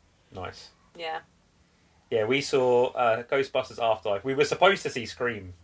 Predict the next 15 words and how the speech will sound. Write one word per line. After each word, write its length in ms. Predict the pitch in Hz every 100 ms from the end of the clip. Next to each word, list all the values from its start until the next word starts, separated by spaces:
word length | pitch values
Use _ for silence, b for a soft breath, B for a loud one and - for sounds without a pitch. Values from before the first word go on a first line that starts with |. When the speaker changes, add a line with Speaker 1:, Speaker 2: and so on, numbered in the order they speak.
| _
Speaker 1:
in 300 | 101 92 95 - _ -
premium 360 | 113 98 95
format, 420 | 92 98 90 - -
but 180 | 104 -
we 100 | 98
got 200 | 98 - -
moved 220 | 98 92
into 180 | 92 -
a 40 |
smaller 240 | - - -
screen 280 | - 64 - _ b b b b _
'cause 200 | - - -
reasons. 380 | - - - - B B B B -
Um, 440 | 139 131 123 123 - _ _ _ _ _ _
Speaker 2:
Sad. 80 | _